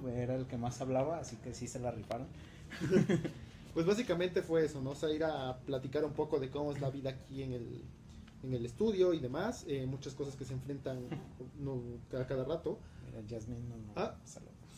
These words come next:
Speaker 2: Y pues yo opino que nos fue muy bien, bueno, les fue muy bien porque pues yo estaba atrás, nada más de chismoso,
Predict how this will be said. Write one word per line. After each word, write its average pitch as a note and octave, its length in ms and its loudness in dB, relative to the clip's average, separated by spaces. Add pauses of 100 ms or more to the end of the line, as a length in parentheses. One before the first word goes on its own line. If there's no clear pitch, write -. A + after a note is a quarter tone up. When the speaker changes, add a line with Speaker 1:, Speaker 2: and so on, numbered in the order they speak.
(540)
Speaker 2:
Y G#3 260 4
pues F3+ 340 8
yo A#3 140 10
opino C4 220 6
que F#3 80 4
nos D#3+ 140 4
fue F3+ 300 8
muy D#3 180 2
bien, A3+ 400 2
bueno, D3 340 0 (120)
les B2+ 100 0
fue F3 160 6
muy E3 140 8
bien F#3+ 160 2
porque - 160 -8
pues B2 100 -6
yo C3 80 -2
estaba C3+ 220 2
atrás, C#3 260 0
nada C3+ 140 -2
más C#3+ 120 -2
de C#3+ 60 -2
chismoso, - 420 -4